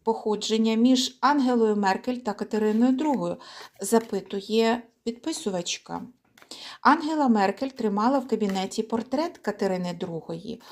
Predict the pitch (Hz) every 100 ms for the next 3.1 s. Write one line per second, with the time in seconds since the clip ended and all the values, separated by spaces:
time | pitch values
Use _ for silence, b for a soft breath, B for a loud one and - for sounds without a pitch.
0 | B - 196 214 196 220 240 285 277 269
1 | 180 175 247 B B - 214 247 320 381
2 | - 254 247 247 233 208 175 175 - 170